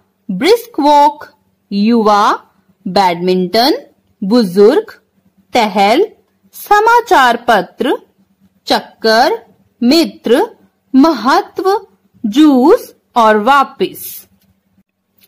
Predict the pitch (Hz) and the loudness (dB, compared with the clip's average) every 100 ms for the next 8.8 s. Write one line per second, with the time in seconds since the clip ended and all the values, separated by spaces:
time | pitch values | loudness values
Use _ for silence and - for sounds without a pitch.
0 | _ _ - 226 247 320 466 466 453 427 | _ _ -8 -4 -2 0 0 0 0 0
1 | 285 226 226 226 240 240 233 240 226 208 | 0 0 0 -2 0 -2 -2 -4 0 0
2 | 233 - - 214 233 302 311 339 302 294 | -2 -8 -6 2 4 4 2 0 2 2
3 | 247 214 180 220 233 294 _ - 440 339 | 2 0 0 0 0 0 _ -6 -4 -2
4 | 247 302 359 277 262 - 349 440 466 339 | 0 0 0 -2 -2 -2 -2 2 2 4
5 | 285 285 269 202 208 381 - _ _ - | 2 0 0 0 0 -2 -6 _ _ 0
6 | 262 208 180 175 - 160 160 _ _ _ | 0 0 -4 -8 -14 -20 -20 _ _ _
7 | _ _ _ _ - 269 339 453 440 440 | _ _ _ _ 0 2 2 2 2 2
8 | 359 262 277 277 262 214 311 | 0 0 0 0 0 0 -2